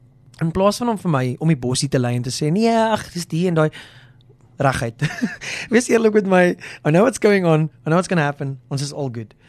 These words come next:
En, eh, ek dink dit is 'n baie belangrike aspek wat, wat, wat jy nou op, eh,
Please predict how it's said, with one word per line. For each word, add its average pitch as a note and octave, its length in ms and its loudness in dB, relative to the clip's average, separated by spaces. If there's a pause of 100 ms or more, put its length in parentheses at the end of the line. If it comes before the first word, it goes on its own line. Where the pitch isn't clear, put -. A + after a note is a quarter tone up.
(180)
En, D3 260 -4
eh, D#3 300 -10
ek D3 120 -10
dink F3+ 140 2
dit F3+ 120 -2
is G3 80 -2
'n F#3+ 60 -2
baie D3+ 180 4
belangrike C#3 360 0
aspek C#3 460 -8
wat, C3+ 280 -6
wat, C3 140 -8 (100)
wat C3+ 140 -8
jy C3+ 80 -4
nou B2+ 220 -4
op, A#2+ 160 -10
eh, A2+ 180 -16